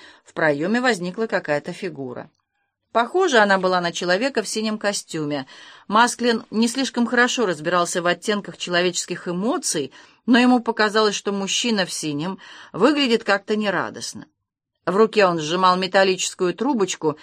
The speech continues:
из которой бил пучок света. «Его ужасный светоч!» мелькнуло в голове у Масклина. Вошедший приблизился. Передвигался он той замедленной сонной походкой,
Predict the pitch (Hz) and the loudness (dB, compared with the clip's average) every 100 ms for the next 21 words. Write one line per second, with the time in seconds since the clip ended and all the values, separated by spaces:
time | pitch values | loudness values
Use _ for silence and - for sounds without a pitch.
0 | - - 165 - 233 226 208 190 220 185 | -16 -8 0 2 2 4 2 2 0 0
1 | 180 - 202 - - 135 117 - - _ | -6 -4 -6 -6 -10 -8 -10 -12 -20 _
2 | _ _ _ _ _ 156 165 196 214 190 | _ _ _ _ _ -4 0 6 6 4
3 | _ _ _ - 151 151 226 240 233 226 | _ _ _ -8 -4 4 4 4 0 -2
4 | - 226 220 151 - - _ - 170 - | -2 2 2 0 -10 -12 _ -6 -6 -4
5 | 170 156 139 135 135 131 165 - 165 156 | -4 -4 -4 -4 -6 -2 -4 -4 -4 -2
6 | 123 - - 85 - _ _ _ _ _ | -4 -6 -12 -16 -18 _ _ _ _ _
7 | _ _ 175 220 233 359 370 - 160 214 | _ _ 0 2 4 2 0 -2 -2 -2
8 | 196 170 147 151 151 156 156 _ _ _ | -2 -2 -2 -4 -4 -10 -12 _ _ _
9 | _ _ - _ 226 233 233 240 254 233 | _ _ -20 _ 0 2 2 4 4 4
10 | 233 214 226 220 202 208 233 220 202 190 | 2 2 4 4 4 2 0 0 -2 -2
11 | 180 - 208 196 185 185 180 233 285 - | -2 -2 -2 -2 0 0 -2 -2 -2 -2
12 | 156 | -4